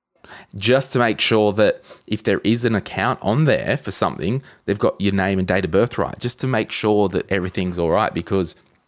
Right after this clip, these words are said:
it could be held up. Like, there's always, you know, instances where the banks and lenders are, there's,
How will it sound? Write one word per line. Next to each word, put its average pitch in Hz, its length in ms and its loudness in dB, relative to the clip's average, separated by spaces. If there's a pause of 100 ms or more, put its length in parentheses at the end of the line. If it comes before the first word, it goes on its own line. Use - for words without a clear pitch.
(140)
it - 100 -4
could 160 140 -2
be 170 100 4
held 123 200 0
up. 98 320 0
Like, 98 240 0
there's 107 160 0
always, 117 460 0 (420)
you - 80 -4
know, 104 160 2
instances 101 680 -2
where 92 120 4
the 87 80 -2
banks 98 340 -4
and 87 100 0
lenders 90 420 0
are, 87 100 0
there's, 82 240 -4